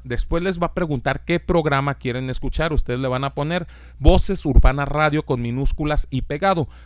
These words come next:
Voces Urbana Radio, minúsculas y pegado. Después de que le ponen Voces Urbana Radio, minúsculas y pegado, les va a preguntar que si quieren crear un acceso directo. Ustedes le ponen que sí y automáticamente quince minutos antes de que inicie el programa, cualquier programa,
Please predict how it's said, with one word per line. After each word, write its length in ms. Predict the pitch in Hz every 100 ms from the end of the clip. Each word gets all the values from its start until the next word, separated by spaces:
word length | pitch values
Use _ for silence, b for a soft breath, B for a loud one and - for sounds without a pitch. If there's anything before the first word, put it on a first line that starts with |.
| -
Voces 340 | 160 180 190
Urbana 300 | 143 143 156
Radio, 320 | 160 165 180
minúsculas 580 | 160 135 143 - 151 135
y 60 | 120
pegado. 340 | 110 98 104
Después 460 | 117 131 - 214 196
de 80 | -
que 120 | 160
le 120 | 123
ponen 320 | 135 143 160
Voces 280 | 127 - 127
Urbana 360 | 131 117 120 123
Radio, 280 | 120 123
minúsculas 460 | 120 113 - 147 135
y 60 | 160
pegado, 320 | 185 180 190
les 180 | 175 151
va 60 |
a 80 | 151
preguntar 600 | 175 151 131 160 165 156 b b b b b b
que 140 | 143 131
si 160 | 135
quieren 320 | - 139 160
crear 340 | 156 127 117 117
un 140 | 127
acceso 400 | 127 - 127 -
directo. 380 | 143 175 190 139
Ustedes 300 | - 127 135
le 120 | 127
ponen 320 | - 117 135
que 100 | 147
sí 300 | 147 202 214 b b b b b
y 60 | 131
automáticamente 920 | 151 196 208 233 214 202 185 185 196 -
quince 400 | 220 233 - 220
minutos 540 | 160 139 151 170 -
antes 300 | 135 147 156
de 100 | 147
que 120 | - 110
inicie 420 | 110 117 - 143
el 100 | 139
programa, 540 | 156 170 185 135 139
cualquier 500 | - 107 92 - 127
programa, 540 | - 185 170 147 156